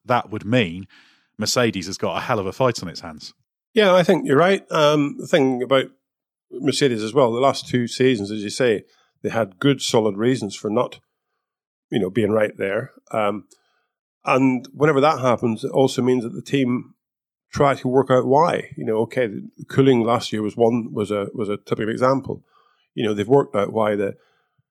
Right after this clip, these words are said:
Speaker 2: Mercedes engine department have worked very hard on, on, on getting the te-, the engine to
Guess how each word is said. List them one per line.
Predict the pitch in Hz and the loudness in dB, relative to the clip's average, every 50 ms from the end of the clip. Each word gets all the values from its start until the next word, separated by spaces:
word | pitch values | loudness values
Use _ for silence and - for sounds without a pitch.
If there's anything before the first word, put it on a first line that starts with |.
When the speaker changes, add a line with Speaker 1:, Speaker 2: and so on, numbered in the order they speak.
| _ _ - | _ _ -10
Speaker 2:
Mercedes | 113 - - 127 113 110 113 | -4 0 0 2 2 2 4
engine | 120 131 131 123 117 110 | 4 4 4 2 0 -2
department | 104 - - 113 107 104 - 117 107 | -2 0 2 2 2 2 0 -4 -6
have | 104 104 104 107 | -6 -8 -8 -4
worked | 110 113 120 110 98 | 0 0 0 0 0
very | 104 113 110 110 98 | 0 0 0 0 0
hard | 113 117 117 110 104 | 0 2 2 2 0
on, | 104 101 - - | -2 -4 -6 -8
on, | - 110 110 104 113 - - - | -10 -10 -10 -8 -10 -12 -10 -10
on | 110 110 110 113 120 - - _ _ - - - - | -10 -8 -8 -8 -10 -12 -14 _ _ -20 -20 -20 -6
getting | 110 120 113 - 131 | -2 -2 -2 -2 -4
the | 117 110 | -8 -8
te-, | - - - 123 - | -6 -4 -2 -2 -2
the | - 120 110 110 107 - - | -2 -4 -4 -4 -4 -4 -2
engine | 131 120 107 104 110 107 | -2 -2 -2 -4 -6 -6
to | - 113 110 | -8 -10 -10